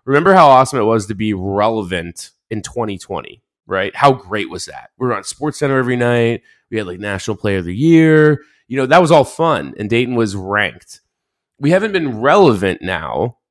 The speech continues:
in three years. And I said to people on the last show that when you get fans in the arena that are no longer really caring about,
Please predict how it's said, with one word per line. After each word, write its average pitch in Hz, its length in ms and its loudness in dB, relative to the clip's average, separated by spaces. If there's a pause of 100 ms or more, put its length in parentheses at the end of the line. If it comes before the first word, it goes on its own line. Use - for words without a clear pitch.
in 110 160 -4
three 113 320 -6
years. - 600 -8 (480)
And 120 460 0
I 123 100 4
said 147 480 -4
to - 140 -10
people 120 380 -4
on 120 100 0
the 110 80 -6
last 127 360 0
show 110 440 0
that 98 400 -2 (960)
when 117 160 -6
you 139 80 -4
get 170 220 -4
fans 131 360 -4
in 127 100 -4
the 120 120 -2
arena 98 580 -4 (460)
that 117 220 0
are 123 100 0
no 120 220 4
longer 147 440 2
really 120 280 0
caring 117 480 -2
about, 101 420 0